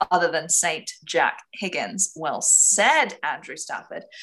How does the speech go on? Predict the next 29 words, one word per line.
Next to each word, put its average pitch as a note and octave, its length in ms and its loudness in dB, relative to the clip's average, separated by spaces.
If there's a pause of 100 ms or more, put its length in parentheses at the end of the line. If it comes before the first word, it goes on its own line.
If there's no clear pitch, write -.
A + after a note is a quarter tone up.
(320)
who F4 140 2
decided A#3 480 2
not - 220 -6
to - 100 -14
waste F#3 320 -6
his E3+ 160 -8
money E3+ 260 -6
on D#3+ 100 -12
a E3 60 -14
fine, F#3 560 -2 (640)
barely G3+ 460 2
rate F3 360 2
a F#3 80 -2
mention. F3 720 -4 (300)
Maybe F#3+ 260 0
the A3 80 -2
players A#3 480 2
had F#3 180 -6
become E3 300 -6
as D#3+ 140 -4
bored E3 240 -2
as E3+ 100 -8
the E3 60 -12
spectators D#3+ 960 -2
and E3 120 -8
needed D#3+ 280 -2
to F3 120 -2
entertain E3+ 680 -6
themselves. D3+ 600 2